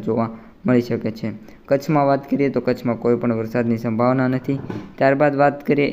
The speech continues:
એક્ઝેક્ટ નવ વાગ્યા સુધીમાં, તો નવ વાગે આ સિસ્ટમ છે એ ડુંગરપુર ઉપર આવે છે અને ડુંગરપુર ઉપર ભારેથી લઈને અતિભારે વરસાદની હાલ આગાહી કરવામાં આવી રહી છે. સાથે સાથે વાત કરીએ આપણા સૌરાષ્ટ્ર વિસ્તારની, તો સૌરાષ્ટ્રમાં પણ ઘણા બધા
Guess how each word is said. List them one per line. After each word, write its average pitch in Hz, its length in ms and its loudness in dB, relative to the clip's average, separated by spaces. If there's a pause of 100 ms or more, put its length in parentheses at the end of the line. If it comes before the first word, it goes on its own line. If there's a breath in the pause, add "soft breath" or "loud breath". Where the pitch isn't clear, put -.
એક્ઝેક્ટ 120 340 2
નવ 120 220 2
વાગ્યા 123 380 2
સુધીમાં, 120 400 2
તો 113 80 -2
નવ 117 260 0
વાગે 123 240 2
આ 120 160 0
સિસ્ટમ 123 480 -2
છે 123 240 -2 (380 loud breath)
એ 131 120 2
ડુંગરપુર 131 600 2
ઉપર 135 200 2
આવે 131 200 4
છે 143 120 -4
અને 123 140 0
ડુંગરપુર 120 540 0
ઉપર 123 240 0 (100)
ભારેથી 117 420 0
લઈને 120 240 2
અતિભારે 120 480 2
વરસાદની 117 520 0
હાલ 127 180 2 (460 loud breath)
આગાહી 123 320 2
કરવામાં 131 440 2
આવી 131 160 4
રહી 131 160 2
છે. - 80 -6
સાથે 123 300 -4
સાથે 131 320 -2
વાત 120 240 0
કરીએ 127 220 2
આપણા 110 220 -2
સૌરાષ્ટ્ર 120 520 0
વિસ્તારની, 123 440 2 (460 loud breath)
તો 123 120 2
સૌરાષ્ટ્રમાં 131 600 2
પણ 127 160 0
ઘણા 127 200 2
બધા 123 240 2